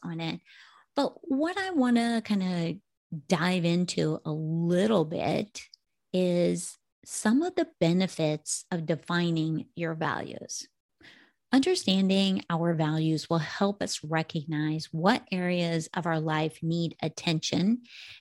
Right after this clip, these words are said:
and then what we need to prioritize for the future. So here are some benefits of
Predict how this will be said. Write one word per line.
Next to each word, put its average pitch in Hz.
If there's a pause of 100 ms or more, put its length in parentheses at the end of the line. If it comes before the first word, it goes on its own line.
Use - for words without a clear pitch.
(120)
and 190
then 180 (140)
what 170
we 208
need 180
to -
prioritize 165
for 160
the 151
future. - (960)
So -
here 330
are 208
some 170
benefits 170
of 170